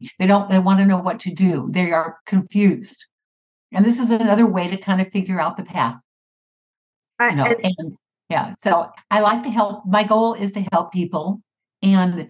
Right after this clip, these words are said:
Speaker 1: of course, everybody likes to get paid for what they do, because I feel, I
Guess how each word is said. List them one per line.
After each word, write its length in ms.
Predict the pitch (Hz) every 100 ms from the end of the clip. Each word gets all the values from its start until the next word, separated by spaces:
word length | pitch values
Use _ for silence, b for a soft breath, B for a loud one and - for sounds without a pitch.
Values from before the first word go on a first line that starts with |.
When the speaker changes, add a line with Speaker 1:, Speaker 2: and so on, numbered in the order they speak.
| B
Speaker 1:
of 140 | 202 208
course, 280 | 220 220 -
everybody 360 | 208 226 226 214
likes 220 | 196 196
to 80 | 196
get 240 | 196 190
paid 300 | 190 185 190
for 80 | 190
what 220 | 180 170
they 100 | 175
do, 300 | 170 147 160
because 240 | 185 185 196
I 200 | 190 190
feel, 340 | 233 202 185
I 120 | -